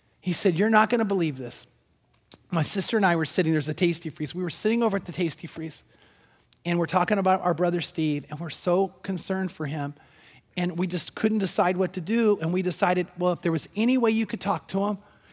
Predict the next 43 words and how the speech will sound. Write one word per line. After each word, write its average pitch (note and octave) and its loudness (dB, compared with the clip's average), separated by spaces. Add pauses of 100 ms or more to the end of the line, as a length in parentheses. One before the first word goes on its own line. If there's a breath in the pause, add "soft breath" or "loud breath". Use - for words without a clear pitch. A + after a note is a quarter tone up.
(260 soft breath)
And E3+ 2
my E3+ 2
sister - -6
said, F#3+ 0
"Well, E3+ 4
I F#3 4
don't G#3 2
know G3 -2
how F#3+ 2
to F#3 2
get F3+ 2
a F3+ 2
hold F3+ 2
of F3 -2
Chuck, - -4
so E3+ 0
I'm G3+ 2
just A#3 -2
gonna D#3 -2
sit D#3+ -4
here D#3+ -2
and D#3+ -2
pray F3 2
we F3+ 2
can F3 -4
talk F#3+ 2
to G3 0
him." D#3+ 0
And C#3 -6
she G#3 -2
prayed, G#3 2 (160 soft breath)
said G3 6
amen, F#3+ 4
opened F3+ 2
her E3 6
eyes, E3 6
and D#3 2
I'm D3 2
getting C#3+ 0
out C#3 2
of C3+ 0
my B2+ -2
car. A#2 -4